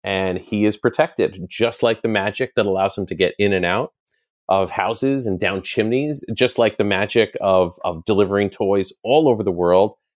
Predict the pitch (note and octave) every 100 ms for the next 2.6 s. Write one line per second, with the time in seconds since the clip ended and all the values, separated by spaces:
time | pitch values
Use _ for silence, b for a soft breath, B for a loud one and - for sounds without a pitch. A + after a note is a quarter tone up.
0 | _ - B2 A#2+ G#2 G#2+ G#2+ G2+ G2+ F#2
1 | F2 F2 - G#2 - - G2 G2 F#2+ F#2
2 | - C3 C3+ B2+ A#2 -